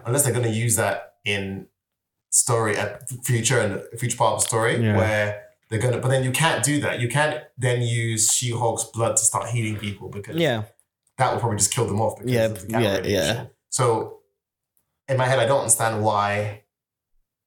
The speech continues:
Speaker 1: maybe something will happen to Hulk.
Speaker 2: Maybe. I don't know.
Speaker 1: And then she will be, have to do a blood transfusion with him.
Speaker 2: Hmm.
Speaker 1: And they're making a point of the healing thing. 'Cause in my head, I'm like, "That's completely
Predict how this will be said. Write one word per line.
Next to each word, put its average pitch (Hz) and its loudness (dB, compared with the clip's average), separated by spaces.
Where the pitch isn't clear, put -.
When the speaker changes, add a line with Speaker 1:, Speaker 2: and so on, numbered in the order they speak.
Speaker 1:
maybe 120 2
something 110 0
will 92 -2
happen 95 -2
to - -4
Hulk. - -8
Speaker 2:
Maybe. 98 2
I 110 -2
don't 104 2
know. 123 2
Speaker 1:
And 92 -8
then 87 -6
she 104 -4
will 90 -8
be, 95 -12
have 95 -12
to 104 -6
do - -2
a 92 -4
blood 92 -6
transfusion 92 -8
with 85 -14
him. - -10
Speaker 2:
Hmm. 107 2
Speaker 1:
And 98 -6
they're 95 0
making 98 -2
a 92 -2
point 87 -2
of 80 -8
the 90 -8
healing 90 -8
thing. - -14
'Cause 117 0
in 127 2
my - 2
head, 120 0
I'm 107 0
like, 98 0
"That's 92 2
completely 98 -8